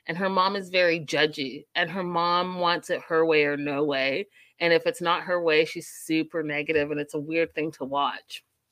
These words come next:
Um, so Marlene comes in with all this passive aggressive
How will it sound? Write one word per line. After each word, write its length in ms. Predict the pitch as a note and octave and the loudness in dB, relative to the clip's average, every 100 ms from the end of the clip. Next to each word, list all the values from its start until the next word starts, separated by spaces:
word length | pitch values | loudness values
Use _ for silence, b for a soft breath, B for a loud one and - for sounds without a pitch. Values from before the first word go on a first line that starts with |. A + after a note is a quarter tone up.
| _ _ _ _ - B B B B B B B B B | _ _ _ _ -18 B B B B B B B B B
Um, 540 | G#3 G3+ F#3+ F3 F3 F#3 B | 10 12 12 10 6 -2 B
so 600 | - - A3+ G#3 G#3 G#3 - _ _ _ _ _ _ _ _ _ _ _ _ _ A3 | 0 10 12 12 8 4 -4 _ _ _ _ _ _ _ _ _ _ _ _ _ 0
Marlene 540 | A3 A#3 A#3+ C4+ C4+ | 8 8 8 6 2
comes 340 | C4+ B3 A#3 | 2 2 4
in 160 | A#3 A3 | 4 4
with 140 | G#3+ - | -2 -2
all 280 | G3 G#3 | 0 0
this 200 | G3+ G3+ - | -2 -6 -10
passive 540 | - G3 F#3+ - G3 | -4 0 0 -2 -8
aggressive 580 | F#3 D#3 D#3+ E3 F#3+ D#3 | -8 -2 -2 -2 -4 -6